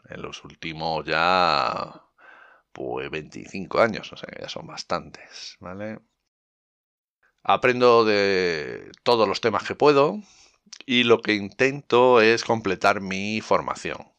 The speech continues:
de una forma que sea lo más, eh, heterogénea posible, ¿no? Aprender de muchos temas,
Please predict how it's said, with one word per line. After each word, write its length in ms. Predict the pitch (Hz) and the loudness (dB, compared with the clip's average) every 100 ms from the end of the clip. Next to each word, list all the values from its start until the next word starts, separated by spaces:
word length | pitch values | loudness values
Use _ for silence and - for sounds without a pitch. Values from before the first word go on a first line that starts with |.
| _ | _
de 380 | _ 85 76 85 | _ -16 -10 -8
una 240 | 82 92 92 | -6 -4 -4
forma 720 | 82 85 92 107 110 95 - _ _ _ _ _ _ _ _ _ _ _ _ _ _ | -6 -2 2 4 6 4 0 _ _ _ _ _ _ _ _ _ _ _ _ _ _
que 160 | - - | -8 -2
sea 640 | - 85 87 98 95 - 71 | 0 2 4 6 6 4 0
lo 240 | 76 69 | -4 -2
más, 920 | 76 82 92 95 90 82 - - - | 0 2 4 4 4 0 -4 -8 -6
eh, 480 | 82 71 65 64 - | -6 -6 -6 -8 -8
heterogénea 640 | 107 - 87 - - 95 73 | -6 -4 -2 -4 -6 -6 -6
posible, 420 | - - 131 92 | -6 -8 -8 -8
¿no? 120 | 101 | -8
Aprender 340 | 107 - 76 82 | -8 -8 -8 -8
de 100 | 78 | -8
muchos 340 | 90 - 104 | -12 -12 -10
temas, 400 | - 127 135 151 | -10 -10 -12 -16